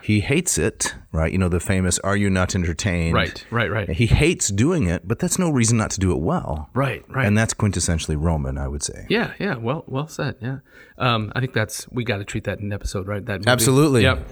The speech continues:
Speaker 2: Yeah. Uh, it's one of our recent shout-outs, I think, actually sugge-, suggested that.
Speaker 1: Yes, he did.
Speaker 2: So
Speaker 1: Yes,
Speaker 2: we'll,
Speaker 1: he did.
Speaker 2: We'll get on that.
Speaker 1: All right.
Speaker 2: All right. Let me give you some of Lombardo's translation.
Speaker 1: Love to hear
Speaker 2: Um,
Speaker 1: it.
Speaker 2: it's a bit long, but I think it's, uh, it sets up, um, a, a lot of what we wanna talk about,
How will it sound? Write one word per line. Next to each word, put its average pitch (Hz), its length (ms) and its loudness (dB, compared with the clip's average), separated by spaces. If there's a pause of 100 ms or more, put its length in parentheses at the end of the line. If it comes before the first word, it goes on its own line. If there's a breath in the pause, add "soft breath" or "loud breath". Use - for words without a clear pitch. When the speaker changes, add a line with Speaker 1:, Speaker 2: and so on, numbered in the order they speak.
(200 loud breath)
Speaker 2:
Yeah. 113 220 0
Uh, 110 160 -4
it's 107 120 -6
one 196 140 0
of 147 60 0
our 135 100 4
recent 127 240 0
shout-outs, 107 280 -2
I - 40 -20
think, 135 160 -8
actually 127 240 -6
sugge-, - 320 -8
suggested 131 500 -4
that. - 140 -6
Speaker 1:
Yes, 120 160 4
he 131 80 4
did. 123 420 2
Speaker 2:
So - 180 -12
Speaker 1:
Yes, 98 180 0
Speaker 2:
we'll, - 40 -2
Speaker 1:
he 101 100 0
did. 76 360 0
Speaker 2:
We'll 160 100 2
get 156 180 2
on 135 180 4
that. 110 200 -2 (180)
Speaker 1:
All 101 160 4
right. 90 240 4
Speaker 2:
All - 80 4
right. 185 40 4
Let 196 80 2
me 226 80 0
give 262 100 2
you 208 80 2
some 180 200 2
of 131 100 0
Lombardo's 127 360 2
translation. 104 560 -2
Speaker 1:
Love 107 160 4
to 98 100 0
hear 107 100 2
Speaker 2:
Um, 110 180 0
Speaker 1:
it. 107 60 -8 (180)
Speaker 2:
it's 160 100 2
a 185 60 4
bit 226 180 4
long, 147 300 4
but 131 80 4
I 131 80 4
think 143 160 -2
it's, 135 320 -2
uh, 117 260 2
it 113 120 -2
sets - 240 0
up, 123 180 -2 (100)
um, 107 540 -2
a, 104 200 -2
a 113 60 0
lot 110 140 0
of 110 80 -2
what 110 100 -4
we 113 80 -2
wanna 104 220 -4
talk 101 260 -6
about, 98 300 -4